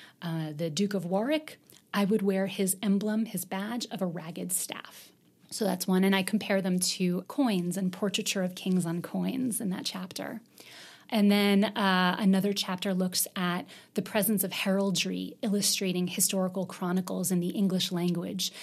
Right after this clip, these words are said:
that were being written en masse at this period. Um, we've got lots and lots of surviving chronicles in English that are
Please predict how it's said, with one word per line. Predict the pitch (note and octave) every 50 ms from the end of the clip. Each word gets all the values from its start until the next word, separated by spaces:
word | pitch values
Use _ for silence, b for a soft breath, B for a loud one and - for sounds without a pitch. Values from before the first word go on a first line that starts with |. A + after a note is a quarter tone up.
| B B B
that | - - A#3
were | G3+ F#3+
being | F3+ - G3 F#3 F3+ F3 E3 D#3+
written | E3+ - - A3 F#3 F3+ F3+ F3 F3 B B B B B B B B _ -
en | - - G#3+ G#3 G3
masse | F#3+ F3+ F#3+ G#3+ G3+ - - F#3+ F#3 - - - - - - -
at | F3+ - -
this | F#3 D3+ - -
period. | - - F#3+ F#3 F3 - - F2 - - - G#3 G3 b b b b b
Um, | F#3 F3+ E3+ E3 E3+
we've | F3+ F3+
got | F3+ F#3 F#3 - F#3+
lots | F3+ F#3 F#3 G3 F#3 -
and | G#3 G3
lots | F#3 F3+ F#3 F#3 -
of | F#3+ -
surviving | - - F#3+ F3+ E3 D#3 D#3+ D#3+ E3 F3+ F3+ D#3+ F#3 E3+ F3 F3
chronicles | - - - F#3 F3 E3+ F3+ F3+ F#3 F#3 F#3 E3 D3 F#3+
in | F#3 F3
English | - F#3+ F3+ F3+ F3 E3 E3+ -
that | - F#3 F3
are | E3+ E3 E3+ E3